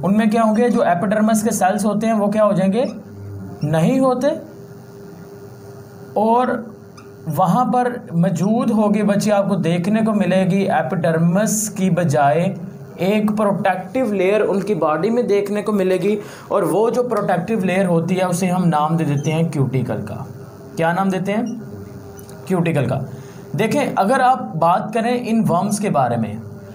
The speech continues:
तो ये जो worms हैं, ये no doubt इनका जो half life cycle है वो हमारी body के अंदर है, Half life cycle किसी और animal के अंदर इन्होंने गुजारना है, सही है। लेकिन अब आप यहाँ से question ये कर सकते हो कि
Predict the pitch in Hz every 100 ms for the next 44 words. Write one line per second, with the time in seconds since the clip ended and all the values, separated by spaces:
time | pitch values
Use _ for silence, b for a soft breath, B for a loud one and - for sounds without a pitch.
0 | B - 196 185 247 240 214 208 233 254
1 | 247 202 196 226 196 208 202 214 220 220
2 | 202 151 165 190 226 220 214 220 214 220
3 | 220 214 202 151 139 160 175 185 202 214
4 | 220 226 240 202 165 185 214 214 202 214
5 | 226 233 208 - 226 - 220 220 180 185
6 | 185 180 180 175 165 160 151 147 151 139
7 | 127 123 107 110 - 131 214 262 339 B
8 | B B B B B - 170 196 220 220
9 | 156 110 - - 196 233 - 208 240 262
10 | 269 277 277 233 226 269 196 247 254 214
11 | 233 202 226 220 240 247